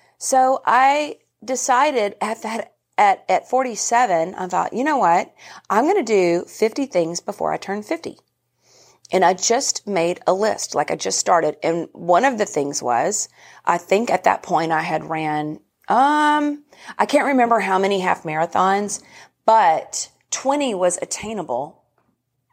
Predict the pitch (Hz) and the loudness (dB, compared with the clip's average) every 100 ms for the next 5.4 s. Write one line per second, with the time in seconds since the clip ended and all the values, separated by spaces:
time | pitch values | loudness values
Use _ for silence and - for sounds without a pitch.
0 | _ _ _ _ _ _ 160 165 160 170 | _ _ _ _ _ _ 0 2 2 -2
1 | 160 180 160 147 135 - 131 127 156 147 | -8 -8 -6 -6 -10 -10 -12 -12 -14 -14
2 | - - _ _ - _ 180 175 180 208 | -14 -20 _ _ -20 _ -8 0 0 2
3 | 349 381 262 196 165 151 - - 135 151 | 2 2 0 -2 -4 -6 -8 -8 -6 -2
4 | 202 233 262 226 220 208 196 190 - 220 | 2 2 2 0 -2 -2 -4 -4 0 2
5 | 208 254 247 - | 2 0 -2 -10